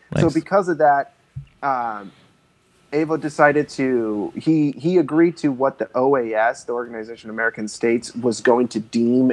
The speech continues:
Speaker 1: as the legitimacy in the election. And the opposition basically didn't agree to that. And they decided to,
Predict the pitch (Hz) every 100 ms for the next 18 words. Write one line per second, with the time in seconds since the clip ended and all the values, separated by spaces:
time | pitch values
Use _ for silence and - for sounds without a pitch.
0 | - 104 101 101 - - 101 104 104 113
1 | 117 123 127 104 90 95 82 90 - 165
2 | 175 175 _ - 131 135 143 143 131 143
3 | - 123 131 127 127 123 120 110 104 170
4 | 214 180 123 107 107 104 98 101 98 113
5 | - _ _ 127 127 131 127 120 123 _
6 | - 139 147 131 131 - 120 107 107 104